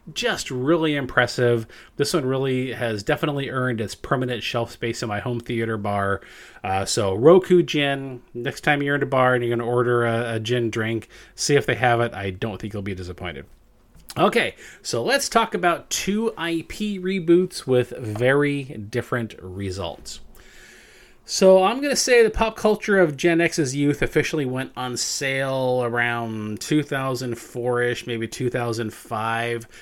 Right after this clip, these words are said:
because that's when we saw a lot of remakes and reboots of franchises. Studios either considered, you know, tapped out, primarily horror and sci-fi,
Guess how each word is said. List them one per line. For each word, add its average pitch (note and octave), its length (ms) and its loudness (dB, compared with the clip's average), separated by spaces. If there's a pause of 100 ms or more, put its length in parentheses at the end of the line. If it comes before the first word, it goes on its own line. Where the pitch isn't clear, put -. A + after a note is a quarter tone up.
(120)
because A#2 280 -2
that's D#3 240 0
when D#3+ 120 2
we D3 80 0
saw C#3 320 0
a A2+ 160 -4
lot B2+ 320 -2
of B2+ 120 -6
remakes B2 500 -8
and A2+ 140 -10
reboots B2+ 540 -6
of A2+ 80 -10
franchises. A2+ 920 -8 (260)
Studios D3+ 600 0
either B2+ 220 -4
considered, A#2+ 720 -6
you A2 80 -14
know, G2 200 -10
tapped - 460 -8
out, F3 320 -4 (200)
primarily C3 520 2
horror C3+ 300 4
and A#2 120 0
sci-fi, F3+ 720 0